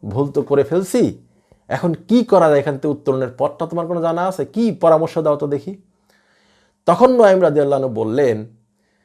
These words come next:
যে, "আপনারা এক কাজ করেন, আপনারা কুরাইশ গোত্রের কাছে গিয়ে খবর পাঠান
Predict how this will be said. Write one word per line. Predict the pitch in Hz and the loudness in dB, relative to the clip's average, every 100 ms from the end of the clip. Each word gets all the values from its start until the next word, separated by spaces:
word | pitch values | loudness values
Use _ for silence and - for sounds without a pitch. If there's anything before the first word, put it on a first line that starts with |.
| _ - | _ -4
যে, | |
"আপনারা | 143 202 185 | 0 2 2
এক | - | 2
কাজ | 135 - | -4 -4
করেন, | - 85 87 _ _ _ _ _ - | -8 -8 -10 _ _ _ _ _ -14
আপনারা | 127 165 | -4 -4
কুরাইশ | 175 165 151 135 | -2 0 0 0
গোত্রের | 139 - 135 | -4 -6 -6
কাছে | 139 139 | -6 -6
গিয়ে | 131 | -6
খবর | 127 117 117 | -2 -2 0
পাঠান | 98 - 80 | -2 -6 -12